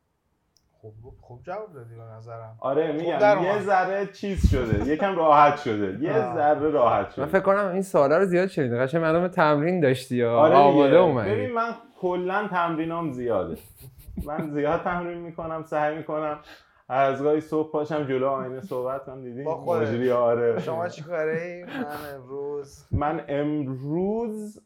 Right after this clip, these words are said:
Speaker 2: مدیر آژانسم.
Speaker 1: <laughs>
Speaker 2: فردا مثلاً صحبت می‌کنم، امروز کارگردان می‌شم.
Speaker 1: خب، خب.
Speaker 2: آره.
Speaker 1: پس فردا انشالله.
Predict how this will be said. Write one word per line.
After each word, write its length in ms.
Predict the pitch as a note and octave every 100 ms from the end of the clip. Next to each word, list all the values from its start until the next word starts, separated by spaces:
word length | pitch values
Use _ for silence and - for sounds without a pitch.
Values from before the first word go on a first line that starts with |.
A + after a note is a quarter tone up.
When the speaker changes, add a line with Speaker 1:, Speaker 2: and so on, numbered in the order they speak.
| -
Speaker 2:
مدیر 520 | D3+ E3 E3+ D#3 F#3+ G#3
آژانسم. 800 | F3 C#3+ C3 A2+ G2 - F#3+ - A#3 G#3 C4+ -
Speaker 1:
<laughs> 520 | _ - - - - -
Speaker 2:
فردا 500 | D#3+ E3+ E3+ F#3 G3+
مثلاً 140 | G3+
صحبت 240 | G3+ F#3+
می‌کنم، 160 | G3 G3+
امروز 200 | G#3+ A3
کارگردان 800 | F#3+ E3+ D3 C#3+ C3+ A#2+ B2 G#2
می‌شم. 280 | G2 G#2+ F2 -
Speaker 1:
خب، 360 | C3+ A#2 G2 F#2+ _
خب. 60 | F2
Speaker 2:
آره. 1400 | F2 _ _ - _ - _ _ - _ - _ -
Speaker 1:
پس 220 | D3+ F3+ -
فردا 320 | F#3 E3+ E3+
انشالله. 640 | C#3+ - B2+ B2+ C3+ C#3